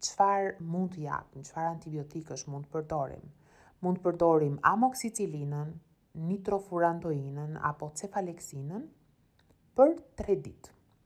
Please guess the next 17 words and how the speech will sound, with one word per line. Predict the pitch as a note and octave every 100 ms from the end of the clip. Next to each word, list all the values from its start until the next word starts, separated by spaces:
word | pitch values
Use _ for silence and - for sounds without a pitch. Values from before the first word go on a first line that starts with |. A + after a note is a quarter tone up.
| _ _ _ _ _ _ _ _ _ _ _ _ _ _ _ _ _ G3
Infeksionet | F#3+ F#3+ F#3 - C#4 D#4+ E4 C4+
e | A#3
traktit | G#3+ G#3+ A3 G3+
urinar | F3 D#3+ D3+ F#3 G#3
të | G3+ G3
poshtëm, | D3+ A#2+ - _ B2+ B2 - _ A3
I | A3+ - _
T | A3 - -
U | G3 G3
P, | - C3 A#2 - _ _ _ _ _ - D3+
mjekohen | C#3 C#3+ F3 G#3+ A#3+ A#3+
për | D#3 - -
tre | A3 A3+
deri | F#3+ D3+
në | D3+ -
shtatë | - C#3 -
ditë. | G#2+ - -